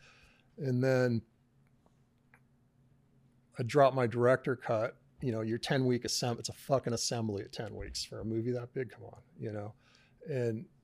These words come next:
Deadpool opened, right? And then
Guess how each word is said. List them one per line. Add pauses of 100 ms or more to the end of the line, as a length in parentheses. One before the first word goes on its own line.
(1500)
Deadpool
opened, (240)
right? (500)
And
then